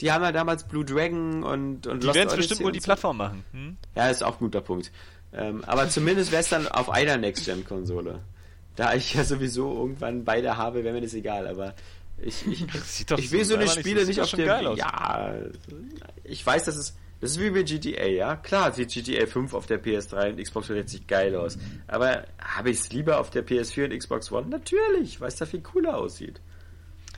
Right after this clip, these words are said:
Speaker 2: Ja, aber das finde ich zum Beispiel, das ist wieder so ein Punkt, weil für P S vier und Xbox One sieht's halt nicht so cool aus, wie es aussehen sollte als Next-Gen-Spiel.
Speaker 1: Plus, es
Speaker 2: Ja?
Speaker 1: gibt auf Xbox One und P S vier eigentlich kaum genug momentan japanische Rollenspiele.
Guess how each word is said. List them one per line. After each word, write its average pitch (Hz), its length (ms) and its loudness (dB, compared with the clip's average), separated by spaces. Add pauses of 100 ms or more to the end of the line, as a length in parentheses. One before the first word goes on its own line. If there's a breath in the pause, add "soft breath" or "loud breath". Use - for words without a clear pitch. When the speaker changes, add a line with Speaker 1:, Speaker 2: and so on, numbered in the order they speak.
(120 loud breath)
Speaker 2:
Ja, 131 80 0
aber 160 100 0
das 156 140 -4
finde 180 160 -4
ich - 220 -6 (100)
zum 170 120 -10
Beispiel, 165 380 -4
das 147 160 -10
ist 170 100 -12
wieder 160 160 -6
so 147 80 -8
ein 143 60 -10
Punkt, 180 300 -8
weil 120 240 -2
für - 200 -10
P 139 160 -8
S 127 120 -6
vier 160 340 -8 (580)
und 120 180 -12
Xbox - 380 -12
One 123 220 -8 (100)
sieht's 123 220 -6
halt 123 120 2
nicht 131 180 -6
so 143 180 -2 (100)
cool 143 140 -2
aus, 120 160 -2
wie 127 60 -8
es 113 120 -10
aussehen 107 360 -4
sollte 107 440 0
als - 220 -6
Next-Gen-Spiel. - 680 -4
Speaker 1:
Plus, 233 280 4
es 135 140 0
Speaker 2:
Ja? 180 60 -2
Speaker 1:
gibt 190 160 0
auf 143 120 2
Xbox - 380 -2
One 143 180 4
und 156 100 -2
P 139 120 2
S 131 140 2
vier 165 220 -2
eigentlich 127 320 -4
kaum 180 360 2
genug 151 360 0
momentan 143 560 0
japanische 135 460 -2
Rollenspiele. 156 540 -4